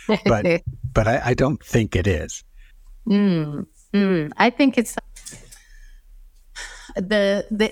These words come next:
Speaker 2: instinct, just like plants grow towards the sun. I believe human beings, you know, our, our, what attracts us, the reason why we do the things we do is because we're looking for that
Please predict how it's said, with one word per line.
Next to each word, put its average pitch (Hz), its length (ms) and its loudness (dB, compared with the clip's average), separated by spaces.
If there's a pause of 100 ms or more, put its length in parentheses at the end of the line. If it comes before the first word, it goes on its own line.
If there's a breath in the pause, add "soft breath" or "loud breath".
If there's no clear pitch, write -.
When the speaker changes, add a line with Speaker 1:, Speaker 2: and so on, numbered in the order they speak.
(120)
Speaker 2:
instinct, 233 720 0 (340 loud breath)
just 233 280 0
like 220 260 0
plants 220 420 2
grow 202 340 2
towards 185 440 0
the 185 100 -2
sun. 170 520 0 (640)
I 202 200 2
believe 190 340 0
human 175 300 2
beings, 175 640 0 (580)
you 196 140 2
know, 180 280 0
our, 185 520 2
our, 190 320 4
what 185 240 4
attracts 190 540 2
us, 185 140 2
the 190 140 0
reason 220 360 2
why 196 160 4
we 190 140 2
do 196 200 4
the 185 120 4
things 185 280 0
we 170 100 2
do 175 320 4
is 165 180 2
because - 320 2
we're 180 120 6
looking 175 340 4
for 170 180 0
that 165 440 0